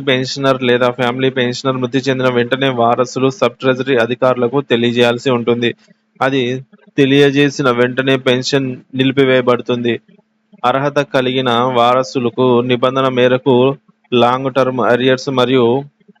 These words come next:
ఫ్యూనరల్ ఛార్జీలు చెల్లించబడతాయి. అర్హత కలిగిన వారసులు ఉన్నట్లయితే ఫ్యామిలీ పెన్షన్ వారి పేరున మళ్లించి,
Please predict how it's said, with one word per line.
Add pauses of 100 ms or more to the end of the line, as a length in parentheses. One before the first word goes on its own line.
(120)
ఫ్యూనరల్
ఛార్జీలు
చెల్లించబడతాయి. (400)
అర్హత
కలిగిన
వారసులు
ఉన్నట్లయితే
ఫ్యామిలీ
పెన్షన్ (120)
వారి (140)
పేరున
మళ్లించి,